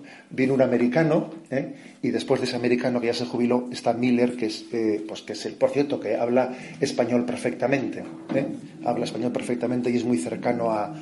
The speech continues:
bueno, pues aquí suele dar de vez en cuando conferencias en algunas facultades, etcétera. Vamos a ver, ¿cuáles son las dos tesis principales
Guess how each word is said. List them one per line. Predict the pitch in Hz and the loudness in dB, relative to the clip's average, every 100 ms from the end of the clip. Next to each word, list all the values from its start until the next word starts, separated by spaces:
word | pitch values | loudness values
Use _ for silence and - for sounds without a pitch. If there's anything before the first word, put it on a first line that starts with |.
| - - - - - - - - | -8 -8 -10 -16 -16 -16 -16 -4
bueno, | 160 - | -2 0
pues | 113 | -4
aquí | 113 120 | -4 -2
suele | 127 117 | 2 2
dar | 117 120 | 0 0
de | 123 | 0
vez | 120 | 2
en | 117 | 0
cuando | 117 117 | -2 -2
conferencias | 117 - 131 135 120 120 | -2 2 2 2 -2 -2
en | 110 | -4
algunas | 117 117 | -4 -4
facultades, | 113 101 95 113 110 - | -6 -6 -6 -4 -6 -8
etcétera. | - - - - | -16 -18 -20 -2
Vamos | 120 - | 0 0
a | - | 0
ver, | |
¿cuáles | - 190 | 6 6
son | 208 185 | 4 -2
las | - | 0
dos | - - - | 0 0 0
tesis | 151 - 131 - | 0 2 -2 -2
principales | 117 117 123 123 156 139 147 - | -4 -4 -4 0 2 2 0 -4